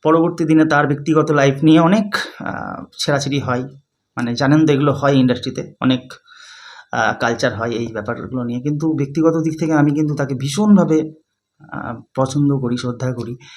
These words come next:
আজকে সে কিন্তু প্রমাণ করে দিয়েছে কিন্তু যে দেবী চৌধুরানী, আমি এই recently একটা ইন্টারভিউতে শ্রাবন্তীকে বলতে শুনছিলাম যে অনেকে বলছে যে কি সিনেমাটা রিলিজ হবে, তো শুটিংটা তো হয়েছে, সিনেমাটা কি রিলিজ হবে? তো সত্যিই এগুলো অনেক পাবলিক হয়তো বলে, অনেক, আহ, তাদের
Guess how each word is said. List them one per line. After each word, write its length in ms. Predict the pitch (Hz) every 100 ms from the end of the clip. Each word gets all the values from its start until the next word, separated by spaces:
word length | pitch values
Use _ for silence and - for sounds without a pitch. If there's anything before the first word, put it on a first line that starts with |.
| - - _ _ _ -
আজকে 260 | 135 165
সে 120 | 160
কিন্তু 220 | 175 185 180
প্রমাণ 380 | 170 170 190
করে 180 | 156 143
দিয়েছে 440 | 127 123 110 139 135
কিন্তু 300 | 139 131 123
যে 180 | 135
দেবী 220 | 127 131 135
চৌধুরানী, 560 | 139 135 135 139 143
আমি 220 | 139 151
এই 180 | 156 147
recently 320 | 139 165 165
একটা 180 | 165 165
ইন্টারভিউতে 420 | 156 143 147 156
শ্রাবন্তীকে 500 | 156 147 143 147 151
বলতে 280 | 143 139 135
শুনছিলাম 440 | 143 139 131 123 123
যে 280 | 127 123 - - - - _ _ - _
অনেকে 300 | 135 160 190
বলছে 460 | 202 160 143 - 135
যে 80 | 123
কি 380 | 131 127 127 123
সিনেমাটা 260 | 139 135 143
রিলিজ 280 | 139 147 131
হবে, 160 | 139
তো 260 | 147 151 127 -
শুটিংটা 340 | 131 151 156
তো 120 | 156
হয়েছে, 260 | 135 127 127
সিনেমাটা 360 | - 139 139
কি 120 | - 135
রিলিজ 280 | 139 139
হবে? 360 | 139 139 139 131 _ - - - _
তো 80 | 143
সত্যিই 680 | 143 175 170 240 214 190 -
এগুলো 220 | 160 180
অনেক 260 | 170 175 170
পাবলিক 260 | 156 165 165
হয়তো 200 | 170 156
বলে, 340 | 147 139 139
অনেক, 320 | 131 139 143
আহ, 200 | - 110
তাদের 280 | 135 135